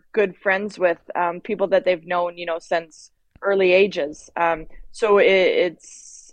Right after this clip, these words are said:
and that's kind of, like, what they're comfortable with. And so I found sometimes as an international, it was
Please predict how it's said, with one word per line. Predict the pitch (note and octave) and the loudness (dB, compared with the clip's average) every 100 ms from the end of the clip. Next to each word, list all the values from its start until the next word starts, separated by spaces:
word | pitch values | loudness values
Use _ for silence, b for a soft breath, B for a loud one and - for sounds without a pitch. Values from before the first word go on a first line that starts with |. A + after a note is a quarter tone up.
| _ | _
and | G3 G3 E3+ E3 | -2 -2 -8 -2
that's | F3+ F3+ | -2 -2
kind | - F#3+ | -4 -4
of, | F3 | 0
like, | F3 E3+ | 0 2
what | F#3 | 0
they're | F3+ | 0
comfortable | E3+ F3+ F#3 G#3 G#3+ | -2 -4 -6 -2 0
with. | A3 B3 | 2 -2
And | G3+ G3 | -6 -4
so | G3 | 2
I | F3+ | 2
found | F#3 F3+ F3+ | 2 -4 -4
sometimes | F#3+ F3 F#3+ F3+ F3 | -8 -6 -4 -4 -4
as | E3 | -8
an | D#3+ D#3+ | -8 -10
international, | D#3+ E3 G3 - G#3 G3+ | -4 0 0 -2 0 2
it | F3 | 4
was | F3+ E3 | 2 2